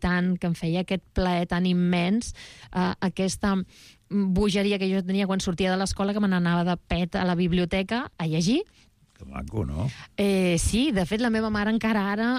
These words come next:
Speaker 1: em diu que, que d'adolescent la vaig fer patir, perquè en lloc de sortir amb les amigues, jo és que em quedava a casa llegint llibres els caps de setmana.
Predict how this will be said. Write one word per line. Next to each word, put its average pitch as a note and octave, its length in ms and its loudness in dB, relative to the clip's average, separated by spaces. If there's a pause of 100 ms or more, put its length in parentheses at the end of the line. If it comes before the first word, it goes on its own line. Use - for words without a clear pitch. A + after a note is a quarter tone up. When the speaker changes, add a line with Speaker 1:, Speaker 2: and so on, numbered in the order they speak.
(140)
Speaker 1:
em A3 160 4
diu A3 160 2
que, - 160 2 (480)
que A3 140 0
d'adolescent G3 960 0
la F#3+ 160 2
vaig G3 220 0
fer B3+ 180 -2
patir, C4 480 0
perquè F3+ 640 0
en F3 160 2
lloc F#3+ 160 0
de A#3 80 -2
sortir B3 320 0
amb B3 80 2
les A#3 80 2
amigues, A#3 480 2
jo G3+ 80 4
és G3 80 0
que - 80 -4
em B3 80 2
quedava A3+ 320 -2
a F#3+ 40 -12
casa G3+ 280 2
llegint G#3 400 2
llibres F#3+ 480 0
els F#3 160 -6
caps F#3 220 -2
de - 20 0
setmana. F3 640 0